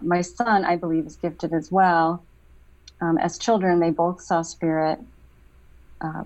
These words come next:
but my son's really, he's, he's into computer games and computer stuff, and he has a family, and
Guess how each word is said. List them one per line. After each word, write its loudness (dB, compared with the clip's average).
but 0
my 4
son's 0
really, 2
he's, 0
he's -4
into 0
computer 4
games 4
and -2
computer -2
stuff, 2
and -2
he 2
has 0
a -2
family, 4
and 0